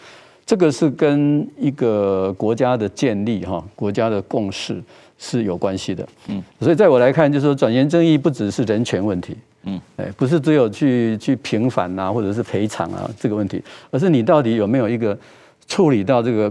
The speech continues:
Speaker 1: 国家定位的问题，或者说国家共识的问题。哎，那我觉得这个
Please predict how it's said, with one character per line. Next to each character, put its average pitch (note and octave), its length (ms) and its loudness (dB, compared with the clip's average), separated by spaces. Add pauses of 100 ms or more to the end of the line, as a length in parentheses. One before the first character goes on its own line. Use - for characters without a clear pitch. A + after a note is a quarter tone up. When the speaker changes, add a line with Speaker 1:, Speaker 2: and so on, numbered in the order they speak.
(120)
Speaker 1:
国 A2+ 200 0
家 A#2+ 260 2
定 A#2+ 240 0
位 A2 160 0
的 F#2+ 80 -4
问 G#2 100 0
题， F#2+ 80 -2
或 A2 140 0
者 G#2 100 0
说 A2+ 220 0
国 A2 200 -2
家 B2 200 0
共 B2 260 0
识 G#2 240 -4
的 F2+ 80 -6
问 F2+ 160 -6
题。 F#2 160 -12 (500)
哎， F#2 180 -6
那 C#3 120 4
我 B2 100 4
觉 A#2 160 0
得 B2+ 140 2
这 A#2 160 -2
个 A2 440 2